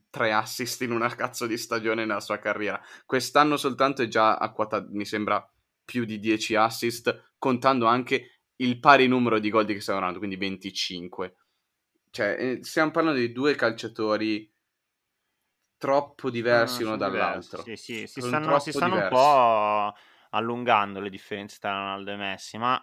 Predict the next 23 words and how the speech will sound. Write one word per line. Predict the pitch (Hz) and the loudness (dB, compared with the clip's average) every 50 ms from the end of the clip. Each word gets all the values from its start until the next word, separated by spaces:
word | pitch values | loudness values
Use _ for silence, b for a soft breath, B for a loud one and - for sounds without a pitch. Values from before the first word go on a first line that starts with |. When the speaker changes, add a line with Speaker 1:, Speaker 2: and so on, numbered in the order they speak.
| - - | -6 -12
Speaker 2:
comunque, | - 131 127 123 113 110 104 - - 117 110 110 - | -10 -10 -8 -6 -8 -8 -8 -4 -2 -2 -2 -2 -2
eh, | - 104 101 98 98 98 98 95 95 98 95 95 95 95 92 95 95 95 85 - - - - - - _ _ _ _ _ _ _ _ _ _ _ _ _ _ _ | -4 -6 -6 -6 -6 -6 -6 -8 -8 -8 -10 -10 -10 -12 -12 -14 -14 -14 -16 -16 -16 -16 -18 -20 -20 _ _ _ _ _ _ _ _ _ _ _ _ _ _ _
vediamo, | - 113 101 110 101 92 92 87 90 90 85 67 | -12 -8 -4 0 2 2 2 0 -2 -6 -12 -12
vediamo. | 67 101 104 107 107 95 92 101 101 101 101 | -10 -10 -4 -4 -2 -4 -4 -4 -6 -8 -8
Secondo | - - 123 131 135 135 | -8 -8 -4 -2 0 4
me | 147 160 165 160 | 4 6 6 6
l'incognita | 147 135 131 131 127 123 127 - - 135 135 139 139 139 127 - 131 | 4 2 0 0 0 -2 -2 0 4 4 4 4 4 0 2 2 0
che | 127 - 120 | 2 0 -6
comunque | - 127 127 127 131 131 131 | -6 -4 -4 -4 -4 -2 -2
Messi | 123 127 123 - - 123 | -2 -2 -2 -2 -4 -10
sia | 110 113 | -10 -8
sempre | - 135 131 120 131 | -10 -8 -6 -6 -4
rimasto | 123 127 123 120 - - - 120 | -4 -2 -4 -4 -4 -6 -8 -6
lì | 120 131 139 | -4 0 0
è, | 135 127 117 - | 0 0 0 -4
è | - 104 | -6 -8
una | 104 104 104 101 | -8 -6 -8 -8
pietra | - - 104 - - 98 95 92 92 92 92 95 92 92 92 92 95 95 92 95 - - - - | -8 -8 -10 -8 -6 -6 -4 -4 -4 -6 -6 -8 -8 -8 -8 -6 -6 -6 -8 -8 -10 -12 -14 -14
che | - 95 | -16 -16
è | 95 | -16
difficile | 98 _ _ - 98 - - 95 92 | -18 _ _ -16 -14 -10 -10 -10 -8
da | 92 92 90 | -8 -10 -10
togliere. | - 98 92 92 92 92 95 90 92 - | -8 -8 -8 -8 -10 -14 -20 -20 -20 -20